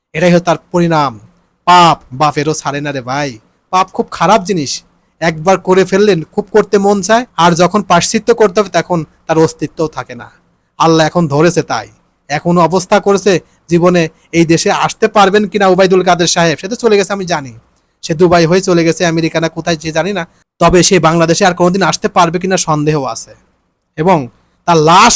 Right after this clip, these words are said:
এখানে আসবে কিনা সেটাও সন্দেহ আছে। তাই একটি কথা পরিশেষে বলবো, কথা বলেন, কথা বলার সময় হিসাব নিকাশ করে কথা বলবেন। মুখের ভাষায় দুধ ভাত, মুখের ভাষায় কি বলবো, জুতার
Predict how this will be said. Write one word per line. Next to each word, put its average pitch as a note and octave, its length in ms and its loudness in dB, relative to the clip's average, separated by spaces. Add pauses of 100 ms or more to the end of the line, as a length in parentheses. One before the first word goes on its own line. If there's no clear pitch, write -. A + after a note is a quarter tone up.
এখানে A#3 280 0
আসবে G#3 200 0
কিনা G#3+ 200 0
সেটাও F3 240 -2 (100)
সন্দেহ A#2+ 280 -20 (140)
আছে। - 180 -18 (760)
তাই C#3 140 -4 (260)
একটি - 160 -10 (100)
কথা C#3 160 -6 (100)
পরিশেষে C#3+ 380 -6 (120)
বলবো, B2+ 240 -10 (640)
কথা E3+ 200 -2 (120)
বলেন, E3+ 260 4 (420)
কথা D3+ 260 -4
বলার D3+ 280 0
সময় E3 300 -2
হিসাব D#3+ 300 0
নিকাশ F3+ 260 0
করে F#3 180 -2
কথা F3 140 -2 (100)
বলবেন। D#3+ 280 -2 (460)
মুখের E3 360 -2
ভাষায় F3 300 2
দুধ F3 160 2 (100)
ভাত, A#3 200 4 (360)
মুখের E3+ 320 -2
ভাষায় A3+ 340 2 (320)
কি D#3+ 160 -6
বলবো, B2 220 -8 (160)
জুতার D3 260 -4